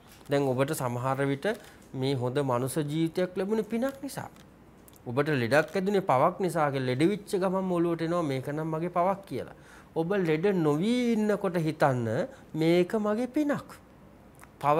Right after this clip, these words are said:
ගැන හිතනවා වගේම නිතරම ඔබ පින ගැනත් හිතන්න පුරුදු වෙන්න. මහා පුදුම කියන්නේ කොච්චර පින් කරත් ඔළුවට එන්නෙම පව්. එන්නෙම පව්. ඒ නිසා සිත බොහෝම බලගතු කරගන්න.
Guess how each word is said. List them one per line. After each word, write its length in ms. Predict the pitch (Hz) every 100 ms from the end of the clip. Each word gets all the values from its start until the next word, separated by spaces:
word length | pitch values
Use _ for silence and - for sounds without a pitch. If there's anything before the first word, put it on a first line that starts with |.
| 185
ගැන 220 | 185 190
හිතනවා 540 | 185 175 175 180 185 185
වගේම 500 | 156 139 190 190 135 120 196 - - -
නිතරම 680 | 139 151 151 - 214 202 202 202
ඔබ 180 | 151 165 233
පින 260 | 233 185 202
ගැනත් 360 | 208 208 233 240
හිතන්න 400 | - 190 175 226
පුරුදු 300 | 220 135 113
වෙන්න. 180 | 92 - - - - - - - - - - - -
මහා 400 | 131 123 147 175
පුදුම 320 | 175 156 160 214
කියන්නේ 380 | 202 196 175 175
කොච්චර 480 | 180 175 - 233 214
පින් 220 | 220 196
කරත් 460 | 180 156 214 - - - - -
ඔළුවට 480 | - 143 156 170 175
එන්නෙම 520 | 190 160 175 180 196
පව්. 260 | 247 240 208 131 - - - -
එන්නෙම 460 | - 139 170 165 208
පව්. 240 | 240 240 147 - - -
ඒ 140 | 123 120
නිසා 320 | 117 110 107 - - -
සිත 320 | - 147 139
බොහෝම 460 | 151 131 135 143 151
බලගතු 520 | 123 127 147 143 139
කරගන්න. 500 | 123 117 107 101 95